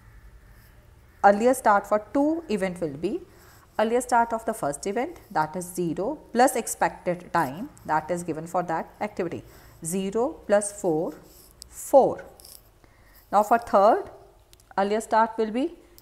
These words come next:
zero plus three, and it is three. Similarly, for four, earliest start will be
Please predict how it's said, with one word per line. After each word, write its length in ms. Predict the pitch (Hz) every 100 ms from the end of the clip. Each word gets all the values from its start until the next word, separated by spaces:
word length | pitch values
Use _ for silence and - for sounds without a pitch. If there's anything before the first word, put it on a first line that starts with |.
| _ -
zero 680 | 175 180 214 202 202 277 - - _ -
plus 260 | 220 226 -
three, 400 | - 220 190 240 - - _ _ -
and 160 | 185 175
it 100 | 175
is 200 | 262 - -
three. 460 | - 294 214 - _ _ _ _ _ _ _ _ _ _ _ - - - - _ _ _
Similarly, 480 | - - 294 294 285
for 160 | 294 277
four, 460 | - 285 247 139 - - - - _ - _ _ _ _ -
earliest 400 | 196 202 233 240
start 340 | 220 165 165
will 100 | 175
be 360 | 160 196 339